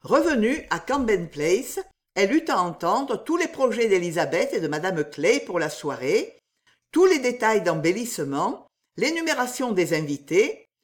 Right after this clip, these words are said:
tout ce qui ferait de cette soirée la plus élégante qu'on eût jamais vue à Bath. Pendant ce temps, elle était obsédée par une pensée unique. «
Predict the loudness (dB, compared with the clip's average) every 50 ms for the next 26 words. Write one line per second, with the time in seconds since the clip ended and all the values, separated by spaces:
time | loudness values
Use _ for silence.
0 | _ _ _ _ _ 6 6 6 6 6 2 0 0 -2 -2 0 0 0 2 2
1 | 2 0 0 -2 -2 -2 -4 -6 -6 -6 -4 -4 -4 -2 0 0 0 0 -2 -6
2 | _ _ _ _ -2 -2 -2 -2 -4 -4 0 0 0 2 2 -2 0 2 2 2
3 | 2 0 -4 -4 -4 -2 -2 -2 -2 -2 -4 -2 -2 0 0 2 2 0 0 0
4 | -2 -2 -2 -2 -2 -2 -2 -2 -4 -8 -16 -20 -20 -20 _ _ _ _ _ _
5 | _ _ _ _ _ _ _ _ _ _ _ _ _ _ -2 0 0 0 0 -2
6 | -2 -2 -4 -6 -4 -2 -2 -2 -2 -4 -6 -14 _ _ _ _ -2 0 0 2
7 | 2 2 2 2 2 0 -2 -2 2 2 4 6 6 4 4 4 2 0 0 2
8 | 0 -2 -4 -2 -2 -2 -2 -2 2 2 4 4 4 2 0 0 0 0 0 0
9 | -2 -4 -4